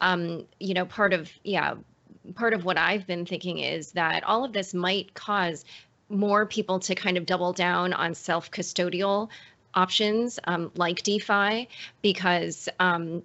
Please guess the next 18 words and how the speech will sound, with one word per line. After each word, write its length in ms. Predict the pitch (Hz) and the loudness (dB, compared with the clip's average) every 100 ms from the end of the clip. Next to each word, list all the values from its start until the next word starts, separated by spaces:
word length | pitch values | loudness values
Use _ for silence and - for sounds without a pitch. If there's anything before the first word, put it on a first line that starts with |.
| - | -2
you 140 | 214 | 2
know, 80 | 180 | 2
this, 280 | 180 208 - - | 2 0 -4 -4
first 300 | - 214 185 | 0 0 2
of 80 | |
all, 260 | 180 175 170 - | 0 2 0 0
is 200 | 180 - | 0 2
just 380 | 269 - - - _ _ - - | -2 -2 -10 -12 _ _ -8 0
a 100 | 233 | 2
little 240 | 262 277 | 4 4
bit 120 | 285 247 | 4 4
embarrassing 800 | 208 185 170 226 - 247 294 | 4 4 2 2 0 -2 -2
for 200 | 320 240 | -2 0
a 100 | - | 2
movement 420 | 202 190 190 247 269 | 2 0 -2 -2 0
that 140 | 220 | -2
kind 220 | - 202 | -2 -2
of 160 | 185 | -2